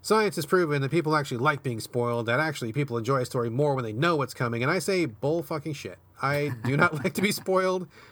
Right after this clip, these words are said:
I don't care what your fucking broken science says. I don't like to be spoiled at all. And I don't want anybody to walk away from our show feeling bad because we spoiled something for them. So, uh, heads up,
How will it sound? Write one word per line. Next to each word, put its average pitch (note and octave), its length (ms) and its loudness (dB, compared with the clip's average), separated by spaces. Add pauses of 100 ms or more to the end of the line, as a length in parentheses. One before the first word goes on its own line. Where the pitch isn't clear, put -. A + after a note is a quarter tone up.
(120)
I D3+ 100 0
don't F3 140 0
care E3 140 4
what E3 160 2
your E3 80 -2
fucking D#3 500 0
broken D3 340 0
science D#3 380 0
says. D#3 420 0
I C3+ 60 2
don't C#3 100 2
like C#3 120 0
to C#3 40 -8
be B2+ 80 -4
spoiled C3+ 320 0
at C3 60 0
all. C3+ 320 -2 (320)
And A2+ 100 -6
I B2 100 2
don't C3 100 0
want C3 160 0
anybody B2 440 -2
to A#2 140 -8
walk A2+ 240 -2
away A#2 140 -2
from A2+ 120 -6
our A2 80 -2
show A2+ 240 -2
feeling A2 340 -4
bad G#2+ 280 -2
because G2+ 240 -6
we G#2 80 -6
spoiled G#2 320 -8
something G2 240 -12
for G2 80 -12
them. F#2 220 -14
So, F#2+ 260 -12 (440)
uh, A2 120 -4
heads F3 260 2
up, A#3 200 4